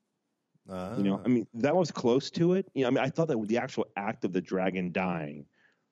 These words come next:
Speaker 2: ev-, I think that the girl plays D-, Daenerys is, like, not a good actor. Well, sorry. Let me re-, re-, let me rephrase this. Th-,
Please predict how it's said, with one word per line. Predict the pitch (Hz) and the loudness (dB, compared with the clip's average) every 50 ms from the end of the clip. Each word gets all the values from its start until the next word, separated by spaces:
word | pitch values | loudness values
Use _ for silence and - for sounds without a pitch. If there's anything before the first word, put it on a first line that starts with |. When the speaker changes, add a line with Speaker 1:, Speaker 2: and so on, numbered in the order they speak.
| _ _ _ _ _ _ _ _ _ _ _ _ _ _ _ _ _ _ - - | _ _ _ _ _ _ _ _ _ _ _ _ _ _ _ _ _ _ -6 -4
Speaker 2:
ev-, | 101 104 123 - - | -2 -2 -4 -2 -2
I | 104 113 127 | 0 2 2
think | 120 - 165 170 175 170 - - - - - | 2 2 2 4 4 2 0 -4 -14 -14 -10
that | 110 104 95 101 110 104 101 101 101 98 98 - | -8 -6 0 2 2 4 4 2 2 0 -2 -6
the | 104 98 | -6 -2
girl | 92 104 117 120 120 | 2 4 4 4 4
plays | 113 - - - 110 104 101 101 98 95 87 87 87 - _ _ _ 95 95 - - _ _ _ _ _ _ _ - 139 139 - | 2 -2 -2 0 2 4 4 4 2 2 0 -4 -10 -12 _ _ _ -20 -20 -20 -20 _ _ _ _ _ _ _ -18 -18 -14 -14
D-, | - 98 | -12 0
Daenerys | - 123 113 104 104 104 104 98 95 90 85 78 80 - - - - - | 0 2 2 4 2 2 2 0 0 -2 -2 -4 -8 -10 -14 -14 -10 -8
is, | 92 85 90 - - - - | -8 -8 -8 -10 -12 -8 -4
like, | 98 92 90 82 _ _ _ _ _ _ _ _ _ _ _ - | -4 -2 -4 -4 _ _ _ _ _ _ _ _ _ _ _ -10
not | - 98 - - 92 - | -8 -8 -6 -6 -6 -8
a | 107 | -8
good | - - 107 | -4 0 0
actor. | 98 95 - - - - - | 0 0 -2 -8 -10 -6 0
Well, | - 135 127 123 117 - - - - - - | 2 2 4 2 0 -2 -6 -20 -20 -16 -6
sorry. | - 107 92 85 80 - _ _ _ _ _ _ _ _ | 0 2 2 2 0 -2 _ _ _ _ _ _ _ _
Let | 90 98 113 123 | 0 2 4 4
me | 127 127 123 - | 4 2 2 0
re-, | - 98 98 107 101 85 - 107 98 | -4 -6 -4 -4 -4 -2 -2 -2 -2
re-, | 90 - | -2 0
let | 113 113 113 | 2 4 4
me | 113 113 | 6 6
rephrase | 107 101 95 101 98 92 101 101 95 90 - - 95 85 82 78 - | 4 4 4 2 2 4 4 4 4 4 2 2 0 2 2 0 -2
this. | - - - - - - _ _ _ _ _ _ _ _ _ _ _ _ _ _ _ _ _ _ _ _ _ _ - - | -6 -12 -12 -12 -16 -18 _ _ _ _ _ _ _ _ _ _ _ _ _ _ _ _ _ _ _ _ _ _ -6 -6
Th-, | 92 92 - | -4 -4 -6